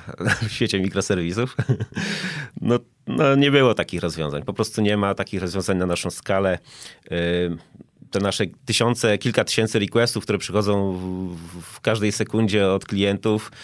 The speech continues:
i każdy jest obsłużony indywidualnie, n-, nie ma tam żadnych cache'y, nikt nie dostaje te-, tego samego ciągle, no to jest unikalne, nie? To żaden C M S tego, taki gotowy z pudełka by tego nie obsłużył.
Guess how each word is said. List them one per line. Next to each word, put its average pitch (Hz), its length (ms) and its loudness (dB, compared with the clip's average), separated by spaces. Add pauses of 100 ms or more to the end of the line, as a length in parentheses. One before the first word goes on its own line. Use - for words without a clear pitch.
(160)
i 82 80 -10
każdy 110 300 2
jest 107 140 0
obsłużony 107 540 2
indywidualnie, 104 840 2
n-, 92 440 -2
nie 98 180 0
ma 95 120 2
tam 92 180 0
żadnych 92 380 -2
cache'y, 98 380 -2
nikt 92 200 -4
nie 92 80 -2
dostaje 90 440 -2 (220)
te-, 131 80 -4
tego 104 240 -2
samego 98 400 0
ciągle, 90 460 0 (400)
no 101 60 -2
to 104 100 -2
jest 95 140 -2
unikalne, 80 580 -2
nie? 85 300 -8
To 85 200 -4
żaden 82 280 -4
C 82 120 -6
M 80 80 -4
S 78 120 -6
tego, 78 440 -4
taki - 280 -8
gotowy 85 360 -4
z - 60 -8
pudełka 80 340 -4
by 73 80 -6
tego 78 200 -6
nie 76 120 -4
obsłużył. 76 420 -8